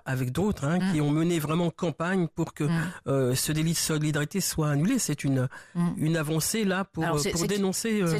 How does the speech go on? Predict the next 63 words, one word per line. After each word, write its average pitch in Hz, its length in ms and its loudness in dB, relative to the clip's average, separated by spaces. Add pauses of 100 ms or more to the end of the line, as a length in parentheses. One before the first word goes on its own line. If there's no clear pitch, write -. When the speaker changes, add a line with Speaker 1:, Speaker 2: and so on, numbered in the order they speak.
Speaker 2:
une 220 260 2
demi-victoire. 220 580 0
Speaker 1:
une 226 80 0
demi-victoire. 233 540 0
Oui, 196 80 -2
Speaker 2:
En, - 40 0
Speaker 1:
je 151 40 -4
dis, 190 80 -2
moi 233 140 2
j'ai 202 140 0
eu - 20 2
Speaker 2:
ouais. 190 60 0
Speaker 1:
une 202 60 0
avancée, 190 360 -2
c'est - 60 -8
pour 190 100 -2
ça 196 60 -2
que 196 40 -4
Speaker 2:
C'est 208 60 -4
Speaker 1:
je - 20 -6
parle 165 120 -2
Speaker 2:
ça. - 20 -4
Speaker 1:
pas 175 80 0
de 165 80 0
Speaker 2:
Ouais, 185 60 0
Speaker 1:
victoire. 147 280 0
Speaker 2:
ouais. - 60 -12 (560)
En - 60 -4
réalité, 214 640 0
euh, 175 220 0
ça 170 140 -2
pèse - 180 -2
toujours 185 300 0
un 160 60 2
peu 139 160 -4
comme 147 160 0
une 156 120 2
épée 151 180 -2
de 156 60 -2
Damoclès, 143 520 -2
hein, 139 60 -6
cette 143 180 -8
histoire. 120 500 -10
Euh, 117 1000 -2
la, 127 220 -4
la, 131 200 -4
la 139 160 0
loi 170 220 0
prévoit, 160 340 -6
la 175 100 -2
loi 151 140 -2
française 156 380 -4
prévoit 151 340 -6
qu'on 156 200 -2
peut, - 180 -8
euh, 156 480 0
condamner 151 440 0
quelqu'un, 170 760 -2
euh, 127 60 -2
poursuivre 160 400 -6
et 156 60 -6
condamner 143 340 0
quelqu'un, 170 460 -4